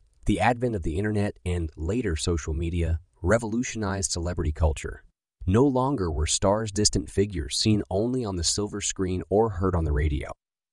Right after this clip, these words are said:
They were now accessible, just a click away. Platforms like Twitter, Instagram, and Facebook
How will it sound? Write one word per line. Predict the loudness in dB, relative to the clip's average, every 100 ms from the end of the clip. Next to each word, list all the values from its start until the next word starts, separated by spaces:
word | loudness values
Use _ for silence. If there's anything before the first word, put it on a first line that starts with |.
| -2
They | 2 4
were | 4
now | 2 2 -2 -4
accessible, | -4 0 2 2 0 -2 -8 -8
just | -4 0 -2
a |
click | -2 -6 -4 -2
away. | -2 -4 -8 -18 _ _ 2
Platforms | 4 4 0 -2 -2 0
like | -2 -2
Twitter, | 2 4 4 0 -6 _ _ 0
Instagram, | 2 -2 -2 0 0 -2
and | -4 -2
Facebook | 0 2 0 -2 -8